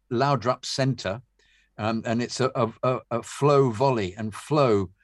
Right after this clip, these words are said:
um, his ability to come on as a sub and score goals is quite absolutely brilliant. I mean, he, he, for, he was one of my favourite players, and I didn't quite understand why he was constantly a sub. But, um,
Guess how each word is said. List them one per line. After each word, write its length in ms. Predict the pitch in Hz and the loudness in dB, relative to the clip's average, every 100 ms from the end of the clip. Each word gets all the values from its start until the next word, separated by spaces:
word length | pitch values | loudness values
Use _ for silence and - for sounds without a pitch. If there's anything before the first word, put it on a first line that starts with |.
| _ _ - | _ _ -6
um, 300 | 107 107 104 | -4 -4 -6
his 160 | 107 107 | -4 -4
ability 420 | 98 131 123 104 | 0 0 0 -8
to 120 | - | -8
come 200 | - 120 | -4 -2
on 80 | 101 | -2
as 140 | 92 | -4
a 60 | 101 | -6
sub 280 | - 104 87 | -2 -2 -2
and 140 | 85 | -8
score 300 | - 104 90 | -4 -4 -2
goals 420 | 104 95 87 80 | -2 -4 -6 -8
is 140 | 104 85 | -12 -14
quite 320 | - 110 87 - | -8 -6 -6 -8
absolutely 540 | 95 78 - 90 90 | -12 -10 -10 -10 -10
brilliant. 320 | 80 95 90 104 | -6 -4 -4 -4
I 40 | |
mean, 120 | 113 | -2
he, 120 | 113 107 - - _ | -4 -8 -20 -20 _
he, 160 | 127 131 | -4 0
for, 240 | 151 139 - | 0 0 -2
he 120 | 147 | 2
was 220 | 170 143 | 2 2
one 140 | 143 | 2
of 40 | 123 | 2
my 120 | 117 | 0
favourite 520 | - 135 123 110 - | 0 -2 0 -2 -6
players, 520 | - 117 98 85 80 - | -2 0 0 -4 -10 -8
and 100 | 107 | -4
I 80 | 107 | -2
didn't 300 | 107 117 107 | -2 -6 -6
quite 260 | - 117 110 | -2 -2 0
understand 560 | 98 95 - 101 95 | -6 -8 -6 -4 -2
why 140 | 95 98 | -2 -4
he 80 | |
was 140 | 95 - | -6 -8
constantly 560 | - 95 - 92 92 | -8 -8 -10 -12 -10
a 60 | 92 | -8
sub. 440 | - - 104 76 _ _ _ - | -6 -6 -8 -10 _ _ _ -8
But, 340 | 95 - - | -8 -8 -4
um, 260 | 98 95 | -2 -2